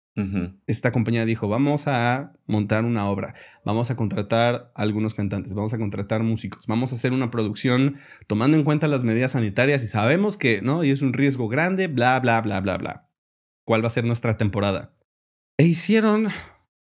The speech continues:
Speaker 2: las,
Speaker 1: <laughs>
Speaker 2: las bodas de Fígaro, Nozze di Figaro.
Speaker 1: Ajá.
Speaker 2: Que si no, si no saben mucho acerca de este, de este show, es un, es un, es una ópera que requiere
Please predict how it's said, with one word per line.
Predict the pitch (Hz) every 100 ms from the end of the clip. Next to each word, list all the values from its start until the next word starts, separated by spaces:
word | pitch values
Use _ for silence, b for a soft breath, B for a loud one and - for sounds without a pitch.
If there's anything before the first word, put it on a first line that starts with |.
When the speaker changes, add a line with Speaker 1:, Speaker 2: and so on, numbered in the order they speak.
| _ _ _ -
Speaker 2:
las, | 123 131 127
Speaker 1:
<laughs> | 427
Speaker 2:
las | 120 117 113
bodas | 143 156 135
de |
Fígaro, | 110 - 107 95 - _ _ _
Nozze | 123 139 139 135
di | 107
Figaro. | - 101 - - _ _ _ _
Speaker 1:
Ajá. | 98 - 90 80 -
Speaker 2:
Que | 127
si | 120 143
no, | 165 196 202 -
si | 156
no | 165
saben | 175 190 160
mucho | 143 143
acerca | 143 131 123
de | 117
este, | 110 123 113 104
de | 143
este | 113 110
show, | - 107 143 - b b _ _ _ -
es | 135 165
un, | 160
es | 143 139
un, | 160 151 147 139
es | 123
una | 147 135
ópera | 117 113 117 120
que | 117
requiere | 110 104 - 110 110 113 117